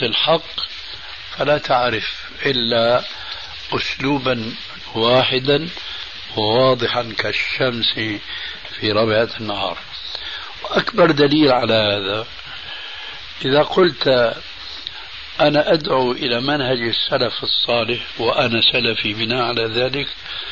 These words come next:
لم يقبل منك، وإذا قلت: "أنا من أهل السنة والجماعة"، قبل منك. لماذا؟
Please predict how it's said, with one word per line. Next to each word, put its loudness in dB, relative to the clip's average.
لم 2
يقبل 2
منك، -2
وإذا 4
قلت: 4
"أنا 4
من 0
أهل 4
السنة 0
والجماعة"، 0
قبل 4
منك. -2
لماذا؟ 6